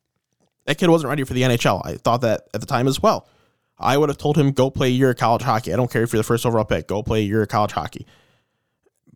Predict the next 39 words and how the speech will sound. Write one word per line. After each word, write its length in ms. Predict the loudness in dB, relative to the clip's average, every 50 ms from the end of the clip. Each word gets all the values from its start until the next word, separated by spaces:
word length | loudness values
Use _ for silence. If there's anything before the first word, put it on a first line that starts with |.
| _ _ _ _ -2
He 100 | 2 4
goes 180 | 4 4 4
to 60 | 2 -2
the 40 |
N 80 | -2 -2
H 120 | -4 -4
L, 260 | -2 -4 -4 -4 -6 -10 -18 _ _ _ _ _ _ _ _ _ _ _ -2
does 260 | 0 0 0 -2 -6 -14 _ _
okay 480 | 2 2 2 0 -2 -2 -2 -2 -4 -6 -6
a-, 160 | -6 -4 -2 0
at 320 | 0 0 0 -2 0 -2
best. 340 | -4 -4 -2 -4 -6 -8 -8 -16 _ _ _ _ _ _
Second 360 | _ -2 0 0 0 0 -4 -4
year, 260 | -2 -2 -2 -4 -6 -8 _ _ _ _ _ -2
again, 300 | 0 0 2 0 -2 -4
kinda 200 | -2 0 0 0
the 40 |
same 220 | 2 2 0 0 2
thing. 340 | 0 0 0 0 0 -2 -4 -4
Um, 200 | -4 -2 -2 -2
showed 300 | 0 2 2 2 2 2
some 120 | -2 -2
flashes 500 | 0 0 0 0 0 -4 -6 -8 -6 -6
as 120 | -6 -8 -6
he 60 | -6
did 160 | -6 -4 -4
his 140 | -2 -2 -2
rookie 200 | -2 -2 -2 -2
year, 140 | -2 -2 -2
but 200 | -2 -6 -4 -2
didn't 180 | -2 0 0
really 160 | 0 0 0
take 180 | -2 -2 -4 -4
those 160 | -4 -4 -2
right 160 | -2 -2 -2
steps. 380 | -4 -4 -2 -2 -2 -2 -4 -6
But 240 | -4 -6 -6 -4 0
year 160 | 2 2 2
three, 160 | 2 -2 -10